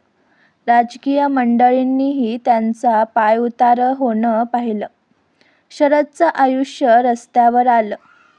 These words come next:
ज्याला गुरुकुलाचा वारस व्हायचं होतं, त्याला अखेर भिकारीपणाचं जीवन मिळालं.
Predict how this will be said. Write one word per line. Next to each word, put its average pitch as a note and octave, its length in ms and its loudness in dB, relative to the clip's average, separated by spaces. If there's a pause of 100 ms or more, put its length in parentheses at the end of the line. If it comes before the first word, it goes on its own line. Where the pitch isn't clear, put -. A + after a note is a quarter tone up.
ज्याला A3 400 4
गुरुकुलाचा A#3+ 1000 0
वारस A3+ 600 0
व्हायचं A#3+ 480 0
होतं, B3+ 520 0 (480)
त्याला C#4+ 340 2
अखेर C#4 540 -2
भिकारीपणाचं B3+ 1300 0
जीवन A3 380 -2
मिळालं. A3+ 460 -2